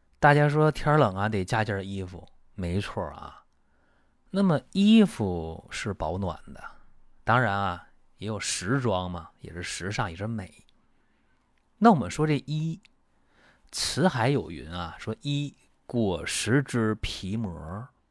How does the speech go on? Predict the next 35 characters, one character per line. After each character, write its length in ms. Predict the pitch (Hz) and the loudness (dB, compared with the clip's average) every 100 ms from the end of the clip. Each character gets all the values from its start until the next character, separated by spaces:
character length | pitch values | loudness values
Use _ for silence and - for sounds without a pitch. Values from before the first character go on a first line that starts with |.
| _ _ _ - | _ _ _ -6
哎， 380 | 107 101 110 143 _ _ | -2 -2 -2 -6 _ _
所 240 | - 147 | -6 0
以 80 | 160 | 0
这 160 | 131 139 | 4 2
个 160 | 131 - | 2 0
衣 260 | 135 151 151 | -4 -4 -2
呀， 240 | 120 - _ _ _ _ _ _ _ - | -2 -6 _ _ _ _ _ _ _ -10
你 100 | 95 | -8
看 240 | 98 95 - _ | -6 -8 -12 _
果 280 | - 101 85 | -8 -6 -6
实 240 | - 117 135 | -4 0 0
之 200 | 131 104 | 0 -6
皮 180 | - | -8
膜 160 | 87 82 76 - _ _ _ - | -14 -14 -18 -20 _ _ _ -6
啊， 460 | 131 139 117 95 - | -2 0 0 -2 2
外 180 | 156 127 | 2 4
边 100 | 131 | 2
那 80 | |
层 160 | 123 131 | -2 -4
膜。 400 | 123 98 101 180 _ _ _ _ _ _ _ _ _ - | -2 -2 -4 -8 _ _ _ _ _ _ _ _ _ -4
所 160 | - | 4
以 80 | 226 | 6
有 180 | 160 80 | 6 4
关 240 | 123 156 | 2 2
文 240 | 120 92 156 | 2 0 4
献 280 | 196 151 | 4 4
呢， 240 | 95 78 - _ _ _ _ _ | 0 -8 -16 _ _ _ _ _
记 220 | - 170 | -2 0
载 280 | 123 98 52 | 2 0 -2
的 240 | - - - _ _ _ _ | -14 -14 -16 _ _ _ _
这 160 | - 101 | -10 -8
个 120 | 85 | -6
中 360 | 82 156 165 190 | -4 -2 0 2
药 340 | 175 98 - _ _ _ _ _ _ _ | 2 2 -8 _ _ _ _ _ _ _
啊， 200 | - 85 | -8 -8